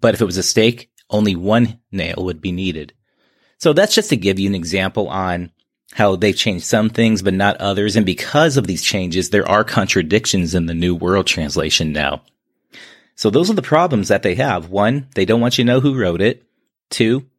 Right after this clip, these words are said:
they're continuing to make changes, like Hebrews one six, for example. Three, scholars have not endorsed it, and it doesn't matter if they've really endorsed it. And finally, now there are contradictions in the New World Translation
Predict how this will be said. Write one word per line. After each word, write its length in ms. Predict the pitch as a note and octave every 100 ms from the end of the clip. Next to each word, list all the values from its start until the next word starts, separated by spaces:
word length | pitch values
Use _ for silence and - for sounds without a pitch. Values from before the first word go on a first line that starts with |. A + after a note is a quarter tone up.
| _ _
they're 140 | B2+
continuing 680 | - G2 - - E3 E3+ B2
to 100 | -
make 180 | G#2 F2+
changes, 480 | - F#2 E2+ F2 F#2+
like 120 | G2
Hebrews 380 | - G2+ G2+ F#2+
one 180 | F#2+ G2+
six, 260 | F#2 -
for 160 | - F2+
example. 600 | E2 F#2 E2+ G2 G#2+ - _ _ _ _ _ _
Three, 500 | - G#2 A2 A#2+ A#2+ _ _ _ _
scholars 480 | - - G#2+ A2 A2+
have 100 | A#2+
not 200 | G#2+ A2+
endorsed 460 | G#2+ G#2 A2 A2 -
it, 160 | A2+
and 240 | A2 A2 - -
it 80 |
doesn't 320 | G2+ G#2+ G2+ F2+
matter 240 | G2+ A2+
if 100 | F#2+
they've 200 | F#2 D#2+
really 260 | F2 E2+ D#2+
endorsed 460 | D#2+ E2 E2 -
it. 400 | F2 - - - _ _ _ _ -
And 160 | F#2+ -
finally, 560 | C3 C3 E2+ E2+ - _ _ _ _ -
now 280 | F#2 G2
there 120 | A2+ G2
are 60 |
contradictions 800 | - A2 - E2+ G2+ - F#2+ -
in 160 | E2+ G2
the 80 | F#2
New 140 | F2+
World 300 | F2+ G#2 G#2
Translation 680 | - E2 F2 D#2+ - D#2+